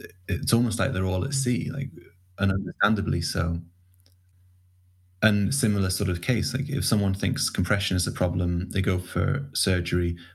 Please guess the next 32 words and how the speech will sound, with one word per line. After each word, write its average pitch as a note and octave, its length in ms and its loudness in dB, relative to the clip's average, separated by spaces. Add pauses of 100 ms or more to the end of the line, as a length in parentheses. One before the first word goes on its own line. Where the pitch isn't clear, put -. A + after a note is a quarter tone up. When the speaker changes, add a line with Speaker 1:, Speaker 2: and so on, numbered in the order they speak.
Speaker 1:
but - 120 0
the F#2 60 2
surgery F2+ 380 2
doesn't F2+ 240 0
actually F#2 280 0
work, F#2+ 500 -2
which - 200 -6
is - 240 -10
reasonably F2 360 -2
common, - 460 -2 (340)
or F2+ 260 0
only F#2+ 180 2
partially G#2 420 0
works, E2+ 520 -2 (280)
all G2+ 100 2
of F#2+ 80 4
a F2+ 80 0
sudden, F#2+ 240 2
again, F2+ 240 2
they're F#2 140 2
all F#2+ 180 2
at - 100 -2
sea. F2+ 280 0
Like, F2 180 0
they F#2+ 100 2
don't G2 200 2
really G2 180 2
have F#2 160 0
anything F2 320 -2
to F2 60 -6
work G2 360 0
on. - 200 -4